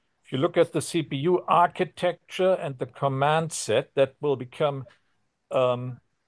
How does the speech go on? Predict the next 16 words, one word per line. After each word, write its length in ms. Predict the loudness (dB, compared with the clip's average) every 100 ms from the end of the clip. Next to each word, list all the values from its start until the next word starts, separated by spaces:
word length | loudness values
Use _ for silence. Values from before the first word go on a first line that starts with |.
| _ -6
immediately 640 | -4 -2 0 0 -2 -4
apparent. 680 | -4 0 4 4 4 0 -8 _ _ _ -20 -20 _ _ _ _
Couple 260 | -2 0 4
documents 580 | 2 2 -2 -2 -2 -2
describing 760 | -6 0 4 6 6 2 0
this. 320 | 2 0 -2 0
Of 220 | 0 -2
course, 400 | -2 2 2 -2
there 200 | -2 0
have 180 | 0 -6 -14 _
been 240 | -12 -10 -10
a 40 |
few 500 | -12 -12 -8 -6 -8
things 640 | -10 -6 -2 -2 -4 -8 -10
bolted 680 | 2 6 6 4 -2 -2
on. 320 | 0 -2 -6